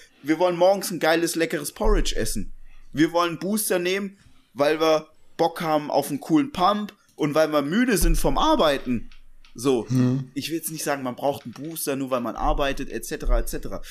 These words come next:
Speaker 1: Aber wir haben gestern oder vorgestern einen Artikel gebracht,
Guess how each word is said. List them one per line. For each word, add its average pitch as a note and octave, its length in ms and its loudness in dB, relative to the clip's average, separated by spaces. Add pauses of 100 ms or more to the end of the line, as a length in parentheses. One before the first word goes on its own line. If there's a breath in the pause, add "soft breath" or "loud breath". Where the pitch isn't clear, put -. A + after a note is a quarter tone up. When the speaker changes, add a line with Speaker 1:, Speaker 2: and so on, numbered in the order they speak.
(220 loud breath)
Speaker 1:
Aber C3 300 0 (280 loud breath)
wir C#3 160 2
haben G3+ 160 -2
gestern G#3 600 -2 (160)
oder C3+ 180 -2
vorgestern E3 500 -6
einen - 80 -8
Artikel B2+ 360 -10
gebracht, A#2+ 500 -8